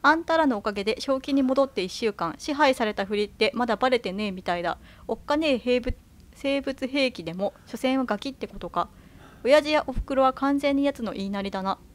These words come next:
あれが家族って、あんたらどんな教育したんだ？」あ、これルーカスかな？え、ルーカスはさ、普通だったってこと？てか、普通で、まあ、頭いってるってこと？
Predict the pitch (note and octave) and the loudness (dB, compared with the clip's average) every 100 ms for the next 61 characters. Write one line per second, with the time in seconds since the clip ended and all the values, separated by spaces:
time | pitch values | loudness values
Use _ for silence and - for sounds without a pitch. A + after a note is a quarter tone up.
0 | - - A3 C4 C4+ C#4 C#4+ C4+ G3 - | -20 -8 -2 0 -2 -2 -2 -2 -4 -4
1 | G3 - - - A#3 B3+ A#3+ F#3 B3 C#4 | -4 -4 -12 -2 -2 0 -2 0 2 2
2 | A#3+ - - G#3 G3 - G3 - E2 - | 0 -4 -8 -6 -4 -6 -8 -8 -8 -10
3 | - - - - - - - - - - | -18 -20 -20 -20 -20 -20 -20 -20 -8 0
4 | C4 C4+ C#4+ G4 D4 A3 - F#3 D#3 E3 | 4 4 4 4 4 2 -2 -4 -6 -8
5 | - - - - - - - - - - | -16 -20 -20 -20 -20 -20 -20 -20 -20 -20
6 | - - - - - - - C#4 C#4 - | -20 -20 -20 -20 -20 -20 2 2 2 -8
7 | - A4+ A#4 A4+ D#4+ A3+ G#3+ F3+ - - | 2 4 6 4 6 2 2 -4 -6 -2
8 | F4+ F4 E4+ A#3+ - - - F3 - - | 6 6 6 2 0 -8 -8 -8 -10 -20
9 | - - - - - - - - G#4 G#4 | -20 -20 -20 -14 -6 -6 -6 -2 0 2
10 | G4+ G4 - D#4+ C4 C4+ B3+ G#3 - F3 | 4 2 2 4 4 4 2 2 0 -6
11 | E3+ - - - | -6 -12 -16 -14